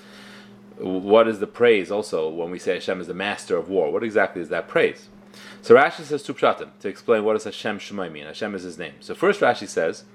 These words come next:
that Hashem doesn't fight with weapons and guns. Hashem fights with his name alone. As David HaMelech told Goliath, when he approached Goliath, he says, "Anochi ba'alecha b'shem Hashem tzvakos, I am approaching you with the name of Hashem."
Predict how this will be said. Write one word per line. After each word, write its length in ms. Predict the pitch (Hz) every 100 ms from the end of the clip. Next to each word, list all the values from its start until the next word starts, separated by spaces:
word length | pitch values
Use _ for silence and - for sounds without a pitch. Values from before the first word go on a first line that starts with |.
| - - - - - -
that 300 | 117 113 113
Hashem 280 | 120 202
doesn't 260 | 202 165 143
fight 240 | 139 117
with 120 | 101 92
weapons 440 | 101 - 87 85
and 120 | 87
guns. 460 | 76 73 71 - - _ - - - -
Hashem 320 | 110 - 240
fights 280 | - 160 -
with 140 | 117
his 160 | 113 101
name 240 | 127 131
alone. 320 | 113 95 73 - - - -
As 140 | 95
David 280 | - 147 156
HaMelech 420 | 131 120 104 95
told 240 | - 98 92
Goliath, 580 | 120 139 139 131 131 98
when 140 | 87
he 40 |
approached 380 | 87 - 120 -
Goliath, 500 | 120 127 127 123 120
he 80 | 92
says, 360 | - 127 113 98
"Anochi 360 | 104 170 151
ba'alecha 600 | 127 123 117 147 160 143
b'shem 240 | 117 156 156
Hashem 300 | 143 139 131
tzvakos, 500 | - 147 143 117 104
I 200 | 165 180
am 80 | 156
approaching 440 | 131 196 190 170
you 280 | 160 151 147 - - -
with 160 | 135
the 80 | 143
name 180 | 170 202
of 120 | 175
Hashem." 420 | 165 160 165 156